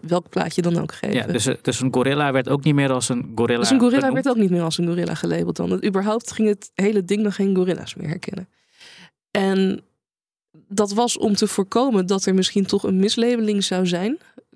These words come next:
Speaker 1: Terwijl je tegelijkertijd ook zou kunnen nadenken, "Wat gebeurt hier in die misclassificatie?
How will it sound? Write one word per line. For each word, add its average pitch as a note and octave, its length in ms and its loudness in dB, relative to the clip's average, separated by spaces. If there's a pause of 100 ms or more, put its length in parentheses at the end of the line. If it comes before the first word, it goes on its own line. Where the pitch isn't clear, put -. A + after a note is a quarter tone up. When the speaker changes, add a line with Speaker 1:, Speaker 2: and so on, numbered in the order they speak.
(140)
Speaker 1:
Terwijl G3+ 260 0
je G3+ 80 2
tegelijkertijd G#3 960 -2 (280)
ook B3 380 -4
zou G#3+ 80 -2
kunnen G#3 240 4
nadenken, G#3+ 480 2
"Wat G#3 140 -2
gebeurt G#3+ 420 0
hier F#3+ 120 0
in F3+ 100 2
die F3+ 100 2
misclassificatie? F3 1160 -2